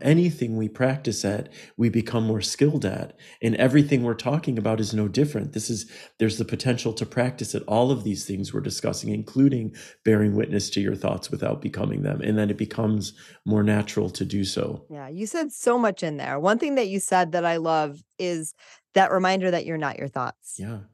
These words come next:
Speaker 2: 'Cause I think a lot of times people don't remember that. They don't know that. They believe that that voice in their head is who they are, you know? Uh, they either believe what it says without even thinking about where it's coming from, or they start to think, "Why
Speaker 1: Right.
Speaker 2: am I beating up on <laughs> myself?"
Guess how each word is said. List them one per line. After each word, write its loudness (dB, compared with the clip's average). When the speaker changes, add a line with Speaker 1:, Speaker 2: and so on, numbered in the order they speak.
Speaker 2:
'Cause 0
I 4
think -2
a -6
lot 2
of -12
times -8
people -8
don't -2
remember -2
that. -4
They -2
don't 0
know 4
that. -4
They 2
believe -2
that 2
that 0
voice 2
in 0
their 0
head -2
is -6
who -2
they 2
are, -2
you -4
know? 0
Uh, -2
they 8
either 2
believe -2
what 2
it -2
says -4
without 0
even -2
thinking -2
about 0
where 4
it's -4
coming -2
from, -2
or 2
they -2
start -4
to -12
think, -6
"Why -2
Speaker 1:
Right. 4
Speaker 2:
am 2
I 4
beating 2
up 4
on 2
<laughs> -2
myself?" -6